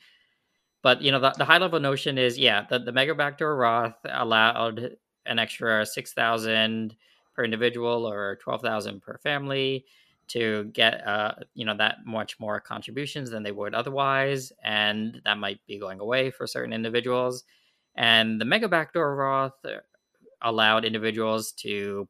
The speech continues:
potentially shelter up to fifty-eight thousand a year, um, in total, whereas without it, you might be capped around nineteen thousand five hundred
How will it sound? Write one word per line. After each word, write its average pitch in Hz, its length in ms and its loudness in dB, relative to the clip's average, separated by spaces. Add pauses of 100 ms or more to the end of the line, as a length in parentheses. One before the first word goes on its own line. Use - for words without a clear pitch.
(100)
potentially 131 880 -4
shelter 123 680 0
up 120 140 -6
to - 120 -14
fifty-eight 120 580 -10
thousand 110 400 -4
a 104 60 -2
year, 147 640 -4 (640)
um, 107 560 0 (520)
in 113 260 -4
total, 143 760 -2 (720)
whereas 113 360 2
without 117 400 4
it, 113 140 -6
you 110 100 -8
might 104 220 -2
be 104 100 -12
capped - 360 -10
around 92 240 -6
nineteen 92 340 -14
thousand 95 400 -10
five 95 240 -10
hundred 107 440 -6